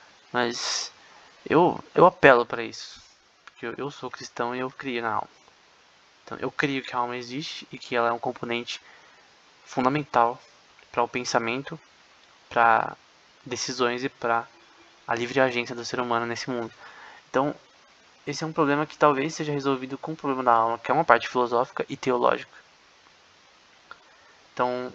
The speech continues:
se a alma existe, logo, o corpo não, o corpo não, a mente não pode ser computável. Esse é um, um teorema que poderia ser criado.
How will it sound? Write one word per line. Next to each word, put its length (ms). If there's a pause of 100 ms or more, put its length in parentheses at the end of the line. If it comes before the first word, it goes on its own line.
(120)
se 460 (100)
a 80
alma 400
existe, 680 (580)
logo, 380 (1800)
o 80
corpo 340
não, 140 (180)
o 220
corpo 240
não, 80
a 60
mente 260
não 120
pode 240
ser 120
computável. 520 (1300)
Esse 280
é 80
um, 180 (160)
um 100
teorema 400
que 80
poderia 260
ser 120
criado. 400